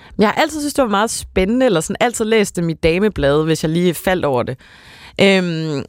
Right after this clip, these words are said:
men jeg tror også, at det er blevet sådan en Instagram-ting for mig, fordi det er helt vildt let tilgængeligt. Og så kan jeg følge en masse forskellige sider, der har horoskoper, og,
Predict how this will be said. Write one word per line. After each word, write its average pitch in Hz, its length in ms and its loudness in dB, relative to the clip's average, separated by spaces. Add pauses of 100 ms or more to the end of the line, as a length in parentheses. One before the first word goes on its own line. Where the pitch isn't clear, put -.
men 196 140 2
jeg 190 80 0
tror 262 280 0
også, - 220 -6
at - 140 -4
det 196 60 0
er - 20 -2
blevet 185 160 -2
sådan 208 180 0
en - 80 -4
Instagram-ting 175 680 -2
for 156 100 -2
mig, 156 140 -2
fordi 175 140 -2
det 160 100 2
er 180 60 2
helt 185 180 -2
vildt 170 160 0
let - 140 0
tilgængeligt. 185 580 -4 (580)
Og 175 80 -2
så 196 80 0
kan 196 60 0
jeg 185 100 2
følge 208 300 2
en 196 100 0
masse 165 220 0
forskellige 170 380 0
sider, 247 420 2
der - 100 -2
har 165 320 0
horoskoper, 160 500 -2
og, 160 260 0